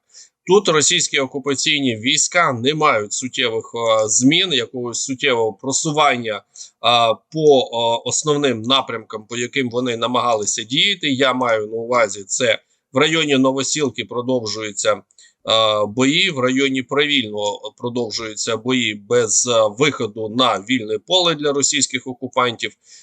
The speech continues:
а в районі Бурлацького така ж сама ситуація. Ну і, звісно ж, через Дніпроенергію зараз росіяни намагаються утворити охоплення, а, по правому та по лівому берегу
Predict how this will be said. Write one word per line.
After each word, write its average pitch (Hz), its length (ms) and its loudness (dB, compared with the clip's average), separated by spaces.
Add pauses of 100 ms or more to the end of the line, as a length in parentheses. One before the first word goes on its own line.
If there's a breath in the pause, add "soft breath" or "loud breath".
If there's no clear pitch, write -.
(120 loud breath)
а 117 120 0
в 110 80 0
районі 147 360 4
Бурлацького 127 680 0
така 113 300 -2
ж - 80 0
сама 110 300 -2
ситуація. 160 840 -2 (340 soft breath)
Ну 175 140 4
і, 170 120 4
звісно 151 380 -4
ж, - 100 0
через 131 320 0
Дніпроенергію 135 840 0
зараз 123 320 -2
росіяни 131 580 0
намагаються 123 640 -2
утворити 127 580 -2
охоплення, 131 920 0 (340)
а, 117 140 0
по 131 160 -2
правому 127 500 0
та 123 200 0
по 120 160 -2
лівому 117 400 -4
берегу 127 580 0